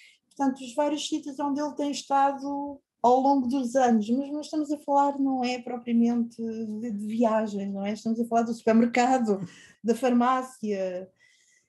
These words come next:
e o Google tem ali tudo registado, e foi em que dia,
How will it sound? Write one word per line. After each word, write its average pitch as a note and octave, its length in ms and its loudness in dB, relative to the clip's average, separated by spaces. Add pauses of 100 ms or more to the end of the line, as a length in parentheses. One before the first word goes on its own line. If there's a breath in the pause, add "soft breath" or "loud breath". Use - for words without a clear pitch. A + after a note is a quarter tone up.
(100)
e B3 120 -2
o C4 60 -2
Google D4 320 -2
tem D4 200 0
ali C#4+ 240 -2
tudo B3+ 280 -8
registado, A#3+ 840 -2 (200)
e G#3+ 280 -4
foi B3 260 0
em B3 200 4
que A#3 160 0
dia, G#3 680 0